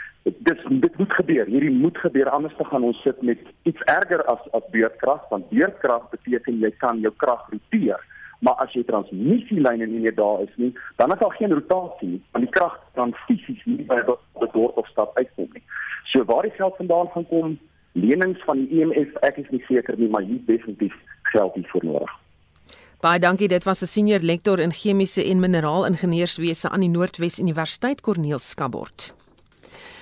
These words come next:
Speaker 2: Een van Suid-Afrika se vooraanstaande virusdeskundiges sê dat duisende covid negentien sterftes in die land nie aangeteken is nie.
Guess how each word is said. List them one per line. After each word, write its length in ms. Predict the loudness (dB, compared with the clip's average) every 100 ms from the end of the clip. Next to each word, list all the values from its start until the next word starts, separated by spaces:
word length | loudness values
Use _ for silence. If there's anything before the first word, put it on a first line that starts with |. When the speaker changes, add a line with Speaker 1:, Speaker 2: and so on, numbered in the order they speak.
| -20 -20 -2
Speaker 2:
Een 160 | 0
van 180 | 2 2
Suid-Afrika 680 | 4 2 4 2 2 0 2
se 160 | 2 2
vooraanstaande 800 | 2 2 2 2 2 4 4
virusdeskundiges 1080 | 2 2 2 0 -4 -2 0 0 0 0 2
sê 160 | 2 2
dat 220 | 0 0
duisende 500 | 0 0 0 2 2
covid 340 | 2 0 0
negentien 500 | -2 -2 0 0 0
sterftes 480 | -2 -2 -2 -2 -2
in 80 | -2
die 140 | -2
land 340 | 0 -2 -4 -4
nie 200 | -2 0
aangeteken 640 | 0 0 -2 -4 -4 -2 -4
is 160 | -4
nie. 140 | -6